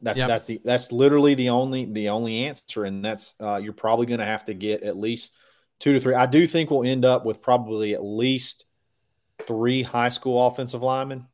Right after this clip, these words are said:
Speaker 1: at least three, I would think, possibly four. Um,
Speaker 2: So currently
Speaker 1: but they're,
Speaker 2: we have one,
Speaker 1: but none
Speaker 2: right?
Speaker 1: of them, currently
Speaker 2: Harris.
Speaker 1: have one.
Speaker 2: Yep.
Speaker 1: And, and he may be the only one that's got the ability,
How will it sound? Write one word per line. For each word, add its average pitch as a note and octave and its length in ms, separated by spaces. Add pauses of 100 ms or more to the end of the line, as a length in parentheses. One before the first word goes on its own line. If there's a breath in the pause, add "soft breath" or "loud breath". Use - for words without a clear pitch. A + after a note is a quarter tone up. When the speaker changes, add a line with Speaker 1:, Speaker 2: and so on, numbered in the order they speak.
(160)
Speaker 1:
at G#2+ 120
least A#2+ 280
three, B2+ 220
I C3 60
would B2 140
think, C3+ 220
possibly A#2 440
four. B2+ 680
Um, G2+ 380 (480)
Speaker 2:
So D#3 180
currently G#3 460
Speaker 1:
but B2+ 40
they're, C3+ 180
Speaker 2:
we D#3+ 180
have D3 200
one, C#3 200
Speaker 1:
but C3 120
none C3+ 260
Speaker 2:
right? C3 160
Speaker 1:
of A#2+ 140
them, - 440
currently D3 380
Speaker 2:
Harris. C#3+ 220
Speaker 1:
have A#2 80
one. A2+ 200 (120)
Speaker 2:
Yep. A#2 160
Speaker 1:
And, A2+ 400
and A2+ 160
he D#3+ 340
may C#3+ 200
be B2+ 100
the A#2+ 220
only C3 340
one A2+ 320
that's G#2 220
got A2 260
the G#2+ 120
ability, A2 760